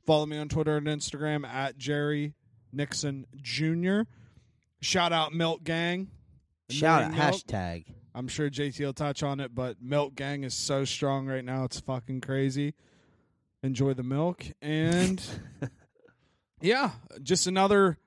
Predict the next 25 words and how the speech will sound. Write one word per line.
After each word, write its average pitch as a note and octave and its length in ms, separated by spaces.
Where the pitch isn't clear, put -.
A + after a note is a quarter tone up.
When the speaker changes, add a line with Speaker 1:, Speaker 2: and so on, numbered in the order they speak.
Speaker 1:
lovely, F3+ 520
wholesome F3 480
episode D3 600
with C3 640
the A2+ 300
fellas. F#2 920
Thanks. - 720
Speaker 2:
Yeah, D#3+ 260
and G#2+ 140
you D#3 80
can D#3 140
catch - 280
me B2+ 120
on G#2+ 140
Instagram G#2 520
at F2 160
John A2+ 380
Theodore A#2 480
Nixon G#2 640
on F#2 160
Instagram. D#2+ 720
I'm F#2+ 160
on F#2+ 140
the F2 60
Juicebox F#2+ 560